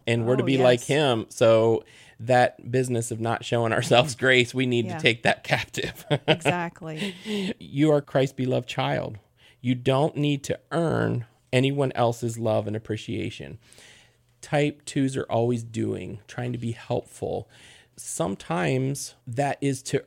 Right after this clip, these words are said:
Speaker 1: earn love and appreciation. It may not be overtly, but subconsciously, we want to be seen as helpful.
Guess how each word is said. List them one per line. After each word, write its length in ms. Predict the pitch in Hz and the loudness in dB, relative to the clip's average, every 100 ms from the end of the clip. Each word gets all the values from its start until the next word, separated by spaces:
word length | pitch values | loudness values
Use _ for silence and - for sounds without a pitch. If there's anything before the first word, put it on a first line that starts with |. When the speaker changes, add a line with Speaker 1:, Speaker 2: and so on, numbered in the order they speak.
| - | -4
Speaker 1:
earn 360 | 139 147 139 | -2 -2 -2
love 320 | 131 127 127 123 | 0 2 2 0
and 100 | 117 | -2
appreciation. 1160 | - 120 - 123 131 151 - - 90 117 113 - | -2 -4 -2 -4 -2 -2 -4 -8 -10 -14 -16 -2
It 100 | 139 | 0
may 160 | 147 147 | 2 2
not 200 | 139 127 | 0 0
be 140 | 131 | 2
overtly, 680 | 123 113 127 160 - 113 98 | 2 2 0 0 0 0 0
but 460 | 107 120 113 104 - _ - | -2 2 2 0 -6 _ -6
subconsciously, 1200 | - 131 - 135 127 - 123 117 107 107 107 113 - | -2 -2 -2 -4 -4 -4 -6 -4 -4 -4 -6 -12 -10
we 220 | 107 120 | -4 -2
want 260 | 117 107 - | -2 -4 -6
to 100 | 104 | -8
be 140 | - | -10
seen 600 | - - 127 110 80 110 - | -12 -6 -4 -2 -4 -10 -10
as 200 | 104 - | -10 -6
helpful. 460 | 92 78 - - | -4 -4 -8 -14